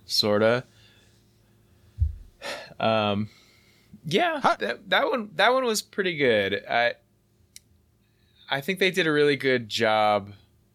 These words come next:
Speaker 1: exemplifying the bullshit where, you know, as time has passed or,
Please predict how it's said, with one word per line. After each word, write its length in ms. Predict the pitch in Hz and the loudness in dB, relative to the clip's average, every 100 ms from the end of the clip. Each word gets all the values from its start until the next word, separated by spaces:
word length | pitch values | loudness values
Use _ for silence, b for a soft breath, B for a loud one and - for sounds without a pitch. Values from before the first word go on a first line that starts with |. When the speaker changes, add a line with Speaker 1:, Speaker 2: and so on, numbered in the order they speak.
| _ _ _ _ _ _ _ _ _ - | _ _ _ _ _ _ _ _ _ -2
Speaker 1:
exemplifying 1400 | 110 104 107 113 113 117 - 110 104 101 101 101 98 - _ - | -2 0 0 0 0 -4 0 -2 0 -2 -4 -6 -10 -16 _ -14
the 180 | 98 95 | -8 -6
bullshit 800 | 87 95 104 - 120 117 - _ - | -2 -2 -2 -2 2 2 0 _ -6
where, 440 | 113 107 101 98 _ _ _ _ _ _ | 0 2 2 0 _ _ _ _ _ _
you 120 | - 107 | -6 -2
know, 160 | 98 | -2
as 260 | - 101 95 | 0 -2 -2
time 280 | - 95 95 | -2 -4 -2
has 240 | 101 98 | -2 -2
passed 680 | - 104 95 95 - - - _ | -4 -4 -4 -4 -8 -12 -18 _
or, 280 | 104 90 | -4 -2